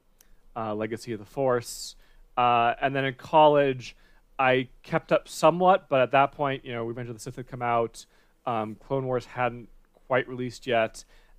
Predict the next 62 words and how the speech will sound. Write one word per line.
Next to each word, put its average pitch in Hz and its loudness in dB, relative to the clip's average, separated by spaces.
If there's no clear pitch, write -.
Uh, 117 0
and 120 -4
there 123 0
was 120 -4
just 120 -16
a 131 -8
lot 127 0
going 127 -6
on, 117 -2
and 113 -8
I 113 -2
was 117 -4
a 131 -6
history 170 -6
major, 117 -10
so 110 -4
I 117 -2
didn't 107 -12
have 110 -18
a - -12
lot 101 -10
of - -20
time 107 -14
to - -20
do 107 -10
other 113 -6
fun 135 -4
reading 180 -6
because 127 -18
I 110 -10
was 113 -14
reading 110 -14
at - -12
least 110 -14
one 107 -16
book 107 -18
a - -20
re-, 107 -16
a 127 -6
week 120 -4
for - -20
my 104 -8
major. 110 -8
Um, 113 -2
so 131 -6
I 135 0
kinda 160 2
fell 143 4
off 131 0
a 139 -12
little 123 -4
bit 131 -4
after 127 -6
that. 110 -2
Um, 120 0
but 123 0
after 135 0
college, 139 2
uh, 113 0
shortly 139 -6
after 131 -4
that, 123 4